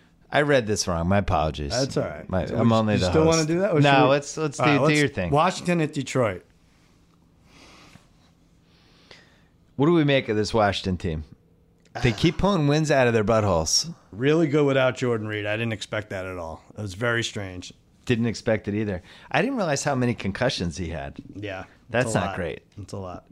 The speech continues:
Speaker 1: So I had, uh, I had the Native Americans by one and a half in Detroit.
Speaker 2: Oh,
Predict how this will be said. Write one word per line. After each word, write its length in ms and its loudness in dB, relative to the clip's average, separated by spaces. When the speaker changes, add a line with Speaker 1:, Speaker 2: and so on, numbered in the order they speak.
Speaker 1:
So 220 0
I 120 4
had, 260 4
uh, 400 2
I 80 2
had 340 2
the 380 0
Native 340 2
Americans 680 2
by 160 -2
one 300 2
and 120 2
a 20 0
half 340 -4
in 100 -8
Detroit. 440 -10
Speaker 2:
Oh, 340 -2